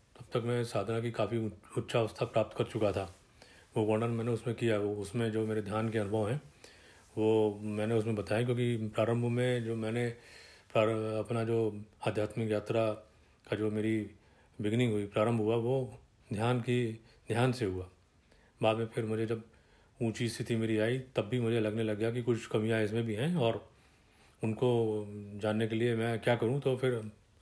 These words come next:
स्वतः प्रेरणा से मैंने जो है फिर शास्त्रों का अध्ययन प्रारंभ किया, जिसमें कि मैंने वेदों की संहिताओं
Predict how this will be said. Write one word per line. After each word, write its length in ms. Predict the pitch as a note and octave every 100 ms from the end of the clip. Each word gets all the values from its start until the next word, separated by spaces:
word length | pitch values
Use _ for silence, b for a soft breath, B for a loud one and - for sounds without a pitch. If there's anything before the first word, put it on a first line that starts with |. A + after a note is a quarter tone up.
| -
स्वतः 200 | - C3
प्रेरणा 340 | A#2 A2 A#2
से 200 | - C#3+ D3+ - B B B B -
मैंने 140 | A2+
जो 100 | A2
है 80 | A2+
फिर 140 | A2 A#2+
शास्त्रों 400 | A#2 G#2+ - A2+
का 100 | A2
अध्ययन 280 | F#2+ A2+
प्रारंभ 400 | A2 G#2+ G#2+ G#2+
किया, 180 | G#2 A#2+
जिसमें 280 | A#2+ G#2+ G#2+
कि 80 | G#2+
मैंने 220 | G#2 G#2+
वेदों 260 | G2+ G#2 G#2
की 80 |
संहिताओं 520 | G#2 G#2 F#2+ G#2+ A2